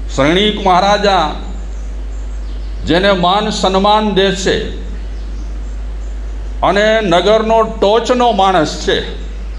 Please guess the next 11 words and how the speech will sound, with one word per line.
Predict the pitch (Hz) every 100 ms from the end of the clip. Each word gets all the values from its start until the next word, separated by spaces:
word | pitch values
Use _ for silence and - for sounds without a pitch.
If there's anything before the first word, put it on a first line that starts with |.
| - - - - - -
એનો | 185 202 185
દીકરો, | 143 170 220 160 87 - - -
એટલે | - 165 143
ઘરમાં | 143 165 190 190
તો | 196
કાંઈ | 190 190 190
ખામી | 175 180 196
હોય | 185 180 208
નહીં, | 214 226 - - - - - - - - - - - - - - - - - - - - - -
પણ | 208 214
નિષ્કામી. | 214 233 - 240 240 185 98